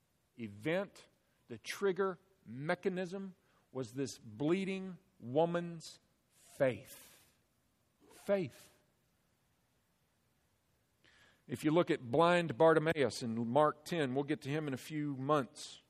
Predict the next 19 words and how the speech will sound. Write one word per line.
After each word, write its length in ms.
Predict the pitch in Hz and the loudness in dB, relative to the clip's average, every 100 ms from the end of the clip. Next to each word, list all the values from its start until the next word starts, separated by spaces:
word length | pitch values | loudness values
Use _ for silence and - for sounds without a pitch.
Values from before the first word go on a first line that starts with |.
| _ _ _ - | _ _ _ -4
And 180 | 127 127 | -4 -2
Jesus 400 | 147 170 156 139 - | -2 0 -2 -4 2
said 240 | 170 160 123 | 8 8 6
to 120 | 131 | -2
him, 340 | 131 117 104 - _ _ - 113 | 0 -2 -4 -10 _ _ -18 4
"Go 260 | 170 208 | 10 12
your 400 | 202 151 180 175 | 10 6 8 8
way, 560 | 156 147 165 143 123 107 - - | 8 8 8 8 6 0 -8 -20
your 440 | - 135 180 175 135 | -12 8 10 12 8
faith 840 | - - 214 202 135 - - - - _ _ | 2 2 8 8 6 0 -10 -14 -20 _ _
has 280 | 151 143 127 | 4 4 2
made 600 | 139 170 180 175 180 139 - | 2 6 8 6 4 -6 -16
you 540 | 117 160 165 147 147 - - - | -4 2 6 6 4 -2 -18 -10
well." 560 | 120 165 151 120 95 - _ _ _ _ _ _ _ _ _ _ _ _ _ _ _ _ | 4 8 8 6 0 -8 _ _ _ _ _ _ _ _ _ _ _ _ _ _ _ _
He 160 | - 156 | -6 -4
heals 500 | 120 196 165 139 143 | -2 0 2 2 0
because 380 | 123 - 135 107 | -6 -4 -4 -2
there's 300 | 120 113 - _ - - - | -4 -6 -10 _ -20 -18 -2
faith. 500 | 175 139 110 - - | 2 2 0 -8 -20